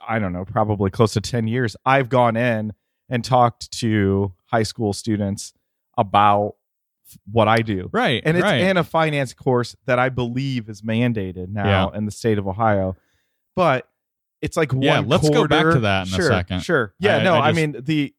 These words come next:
Speaker 1: it's like one quarter, so you gotta think, like, six, maybe eight weeks of the year,
Speaker 2: Yeah.
Speaker 1: they're getting out of their entire high school career.
Speaker 2: Right.
Speaker 1: They're getting exposed to a finance class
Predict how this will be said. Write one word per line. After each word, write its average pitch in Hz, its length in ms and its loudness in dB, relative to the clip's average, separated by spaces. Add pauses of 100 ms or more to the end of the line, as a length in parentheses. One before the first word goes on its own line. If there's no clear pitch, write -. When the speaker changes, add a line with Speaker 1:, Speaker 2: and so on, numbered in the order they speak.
Speaker 1:
it's 143 160 -4
like 160 160 0
one 147 300 2
quarter, 139 420 2
so - 180 -4
you 113 220 -4
gotta 147 200 4
think, 131 300 -2
like, 101 280 -6 (440)
six, - 680 -8 (120)
maybe 143 360 0
eight 139 160 2
weeks 143 420 2
of 123 140 0
the 120 220 0
year, 139 640 2
Speaker 2:
Yeah. 87 300 0
Speaker 1:
they're 131 120 2
getting 135 480 0 (120)
out 147 140 4
of 143 80 0
their 143 140 4
entire 165 460 2
high 160 180 2
school 110 320 -8
career. 151 440 0
Speaker 2:
Right. 107 260 4 (280)
Speaker 1:
They're 143 140 4
getting 147 280 0
exposed 139 680 -2
to 123 340 -2 (400)
a 123 80 -6
finance 139 540 0
class 113 640 -2